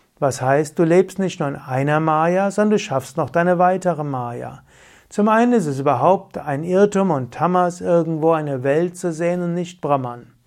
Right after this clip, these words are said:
Und innerhalb dieser Projektion schaffst du noch deine eigene Projektion, du schaffst dein eigenes Selbstbild, das Bild von dir, das Bild von anderen Menschen, das Bild, wo du denkst, wie andere dich sehen sollten und so weiter.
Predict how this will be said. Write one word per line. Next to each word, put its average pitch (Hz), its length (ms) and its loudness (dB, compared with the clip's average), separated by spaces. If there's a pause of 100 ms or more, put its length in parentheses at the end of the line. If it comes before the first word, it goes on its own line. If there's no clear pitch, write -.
(460)
Und 180 120 -6
innerhalb 202 480 2
dieser 214 340 0
Projektion 208 800 0
schaffst - 320 -6
du 151 40 -4
noch 147 180 -4
deine 143 280 -6
eigene 180 380 -2
Projektion, 165 720 -2
du 147 60 -8
schaffst 147 340 -8
dein 156 100 -6
eigenes 165 600 -4
Selbstbild, 175 580 0
das 143 200 0
Bild 165 300 -2
von 165 300 -4
dir, 160 260 2 (320)
das - 220 -4
Bild 190 280 4
von 185 200 -2
anderen 170 340 2
Menschen, 156 560 -4
das 160 240 -2
Bild, 196 580 0 (440)
wo 165 100 0
du 165 120 2
denkst, 180 420 0
wie 170 100 0
andere 151 380 0
dich 143 200 -4
sehen 165 360 0
sollten 156 340 -2
und 185 220 -4
so 160 180 0
weiter. 123 400 -8